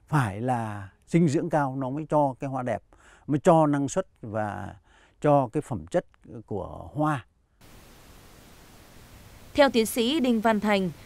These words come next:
Speaker 2: những mảng rêu xanh mọc dày ở các rãnh nước như thế này đã hé lộ thêm một nguyên nhân khiến cây dễ mắc bệnh, đó là thừa dinh dưỡng.
Speaker 1: Khi mà tôi vào ấy,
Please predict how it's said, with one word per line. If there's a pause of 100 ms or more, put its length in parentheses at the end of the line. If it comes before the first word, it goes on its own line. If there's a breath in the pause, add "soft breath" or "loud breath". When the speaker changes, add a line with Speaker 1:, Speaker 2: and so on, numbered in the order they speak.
(140 loud breath)
Speaker 2:
những
mảng
rêu
xanh
mọc
dày
ở
các
rãnh
nước
như
thế
này (320 loud breath)
đã
hé
lộ
thêm
một
nguyên
nhân (240 loud breath)
khiến
cây
dễ
mắc
bệnh, (320)
đó
là
thừa
dinh
dưỡng. (2250)
Speaker 1:
Khi
mà
tôi
vào
ấy,